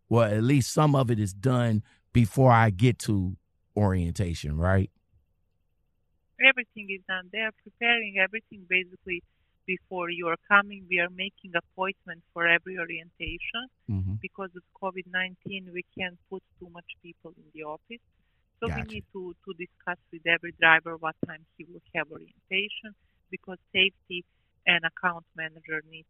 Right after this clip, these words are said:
Speaker 2: to be ready, you know, for you to help you with that. So that's basically it.
Speaker 1: Okay. Okay.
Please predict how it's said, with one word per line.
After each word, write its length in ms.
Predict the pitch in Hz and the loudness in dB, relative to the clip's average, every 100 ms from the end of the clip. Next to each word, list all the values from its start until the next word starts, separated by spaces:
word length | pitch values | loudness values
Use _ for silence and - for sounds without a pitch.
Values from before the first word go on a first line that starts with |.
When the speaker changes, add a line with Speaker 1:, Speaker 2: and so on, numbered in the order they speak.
| _ | _
Speaker 2:
to 80 | 156 | -20
be 200 | 160 156 | -14 -14
ready, 360 | 151 160 180 185 | -8 -6 -4 -6
you 180 | 180 | -12
know, 240 | 170 170 180 - | -14 -14 -14 -14
for 120 | 156 | -14
you 280 | 160 180 202 _ | -12 -10 -12 _
to 60 | 170 - | -20 -6
help 160 | 156 - 185 | -6 -6 -20
you 80 | 170 | -20
with 120 | 165 | -14
that. 220 | 160 190 _ _ _ | -6 -6 _ _ _
So 280 | 170 165 165 _ _ _ _ _ | -14 -14 -18 _ _ _ _ _
that's 160 | 175 170 185 | -12 -12 -10
basically 560 | 190 202 - 185 175 | -10 -10 -18 -18 -18
it. 20 | _ _ _ _ _ _ _ _ _ _ _ _ _ _ _ _ _ _ - | _ _ _ _ _ _ _ _ _ _ _ _ _ _ _ _ _ _ -10
Speaker 1:
Okay. 320 | 180 - 147 180 _ _ - | -6 -2 -2 -4 _ _ -8
Okay. 340 | 160 - 143 | -8 -4 -4